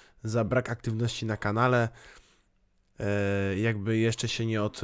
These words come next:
nie wycofuję z tematów politycznych, dalej będę się tutaj na tym kanale udzielał. Dalej zmiany są w planach wprowadzane. Niestety,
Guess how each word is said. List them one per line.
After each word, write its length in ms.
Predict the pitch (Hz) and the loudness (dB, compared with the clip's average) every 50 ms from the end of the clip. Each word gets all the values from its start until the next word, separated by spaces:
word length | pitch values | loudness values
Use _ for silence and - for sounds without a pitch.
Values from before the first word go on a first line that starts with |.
| 110 107 104 | 0 0 0
nie 120 | 107 113 110 | 0 0 -2
wycofuję 540 | 101 113 113 - 117 107 - - 117 110 104 | -2 -4 -4 -4 -4 -6 -2 0 0 0 0
z 80 | - | 0
tematów 400 | - 113 110 110 107 - 110 - | -2 0 0 0 0 -2 -6 -10
politycznych, 800 | - - 113 110 113 110 - 143 131 - - 131 127 117 - - | -2 0 2 4 4 2 2 0 0 0 2 2 2 0 0 0
dalej 260 | 120 113 107 107 107 | 0 2 2 2 0
będę 500 | 87 98 107 107 104 107 104 101 101 98 98 - - - _ _ - _ - - - - _ _ _ | 0 0 -2 -2 0 0 0 0 0 -2 -6 -10 -20 -20 _ _ -20 _ -20 -20 -20 -20 _ _ _
się 180 | - - 101 | -12 -10 -10
tutaj 240 | 98 - 104 - 110 | -10 -8 -4 -2 -2
na 80 | 107 101 | -2 -2
tym 160 | - 107 101 | -2 -6 -4
kanale 320 | - 113 107 104 101 98 | -4 -2 -2 0 -2 -2
udzielał. 600 | - - 113 110 - 135 139 131 131 131 127 131 120 - - - - - | -4 -4 -6 0 2 2 4 6 4 4 4 2 0 -6 -16 -20 -12 -2
Dalej 300 | 120 131 131 131 131 127 | 4 6 6 6 6 4
zmiany 340 | 120 117 123 120 120 117 110 | 4 4 2 2 2 0 0
są 200 | - - 107 107 | 0 -2 -2 -2
w 80 | 101 - | -4 0
planach 320 | - 131 131 131 135 127 | 2 4 4 6 4 2
wprowadzane. 760 | - - - 135 127 131 127 127 143 143 143 147 151 165 160 - - - - - - - - - _ - | 0 2 0 4 4 4 4 4 4 4 6 6 4 4 2 0 -4 -18 -20 -20 -20 -20 -20 -20 _ -4
Niestety, 720 | 123 127 131 120 - - 139 131 - - 127 120 117 104 | -2 0 0 0 4 4 2 2 4 4 4 6 6 4